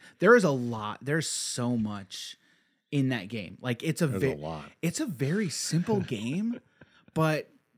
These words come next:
Speaker 1: as with any card game,
Speaker 2: Mm-hmm.
Speaker 1: it's amazing how the, the different, the amount and number of permutations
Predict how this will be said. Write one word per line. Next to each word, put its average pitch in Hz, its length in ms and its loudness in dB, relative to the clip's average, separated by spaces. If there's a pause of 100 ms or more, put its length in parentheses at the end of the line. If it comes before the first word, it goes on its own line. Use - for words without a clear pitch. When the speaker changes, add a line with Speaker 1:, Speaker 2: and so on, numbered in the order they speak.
(140)
Speaker 1:
as 214 400 2
with 226 240 0 (120)
any 151 240 2
card 135 380 -2
game, 95 420 -8
Speaker 2:
Mm-hmm. 92 260 -4
Speaker 1:
it's - 200 -6
amazing 127 1000 -2 (720)
how 151 600 0
the, 127 240 -2 (160)
the 123 180 -2
different, 180 580 -4 (120)
the 135 220 0
amount 131 380 2 (180)
and 131 180 -2
number 127 280 0
of 104 100 -10
permutations 127 1120 -6